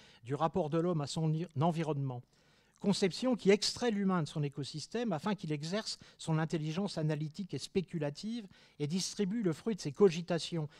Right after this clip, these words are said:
et de ses productions d'artefacts dans le système global qu'il cherche, euh, euh, qu'il cherche ainsi à réduire à ses propres fins,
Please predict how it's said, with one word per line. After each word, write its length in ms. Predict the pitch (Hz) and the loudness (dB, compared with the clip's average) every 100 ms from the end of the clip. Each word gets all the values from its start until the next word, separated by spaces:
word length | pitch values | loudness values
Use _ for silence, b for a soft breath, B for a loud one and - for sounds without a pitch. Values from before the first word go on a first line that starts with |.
| B | B
et 40 | 127 | -8
de 100 | 135 | -6
ses 180 | - 151 | -4 -2
productions 480 | - 180 175 - | 0 -2 -2 0
d'artefacts 640 | 170 147 - 135 - 214 - B B - | 0 0 -4 -4 -2 -4 -4 B B 0
dans 180 | 190 | 4
le 100 | 220 | 4
système 440 | 180 190 - 180 147 | 4 -2 -4 0 0
global 440 | 135 135 151 185 b b b - | -2 -2 -2 -2 b b b -4
qu'il 240 | - 151 | -2 0
cherche, 420 | 127 175 185 - - - - 110 | -2 -4 -4 -6 -10 -10 -18 -12
euh, 180 | 120 117 b b b b 120 | -12 -12 b b b b -16
euh, 80 | 107 - 58 110 101 95 95 95 98 - 127 | -14 -16 -18 -20 -20 -18 -18 -18 -20 -20 -4
qu'il 160 | 180 151 | -2 2
cherche 240 | 214 190 | 2 4
ainsi 240 | 180 - | 2 2
à 60 | 185 | -2
réduire 480 | 135 180 165 208 165 | 0 0 0 0 0
à 40 | |
ses 180 | 143 151 | -2 -6
propres 360 | - 185 - 156 | -4 -4 2 0
fins, 240 | - 123 | 0 -10